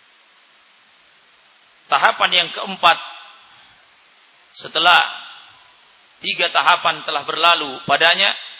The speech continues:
maka tahapan yang keempat adalah al-hadr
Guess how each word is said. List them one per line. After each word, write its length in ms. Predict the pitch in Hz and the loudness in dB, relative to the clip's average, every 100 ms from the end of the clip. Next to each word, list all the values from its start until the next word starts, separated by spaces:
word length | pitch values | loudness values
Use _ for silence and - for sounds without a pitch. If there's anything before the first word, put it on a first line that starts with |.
| - - _ _ _ _ _ _ _ _ _ - | -20 -20 _ _ _ _ _ _ _ _ _ -10
maka 460 | 139 143 156 147 - - - - - _ _ _ _ _ _ - | -8 0 2 2 0 -12 -20 -20 -20 _ _ _ _ _ _ -2
tahapan 500 | 143 180 165 143 139 | 2 2 0 -4 -6
yang 40 | |
keempat 480 | 131 165 147 139 139 | -8 -6 -2 -2 -2
adalah 400 | 135 147 147 156 - - - - - - _ _ - | 0 4 4 2 -4 -16 -20 -20 -20 -20 _ _ -6
al-hadr 480 | 147 - 185 156 | -4 0 0 0